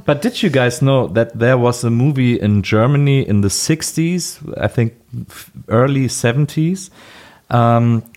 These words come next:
which has, which is kind of the same movie at all. It was a German television movie, which was called Das Millionenspiel, which means the millions game. Um, and that was about, uh, people taking part in a television show where they can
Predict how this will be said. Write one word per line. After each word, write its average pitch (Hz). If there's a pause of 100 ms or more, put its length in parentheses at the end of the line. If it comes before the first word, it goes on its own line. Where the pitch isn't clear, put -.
(120)
which 113
has, 123
which 120
is 110
kind 117
of -
the 107
same 135
movie 139 (340)
at 113
all. 135
It 107
was 110
a -
German 120
television 127
movie, 151
which 117
was 110
called 107
Das -
Millionenspiel, 131
which 107
means 101
the 117
millions 127
game. 151 (720)
Um, 117 (100)
and 120
that 139
was 151
about, 123
uh, 117
people 139
taking 127
part 139
in 123
a 117
television 127
show 147
where 113
they 113
can 113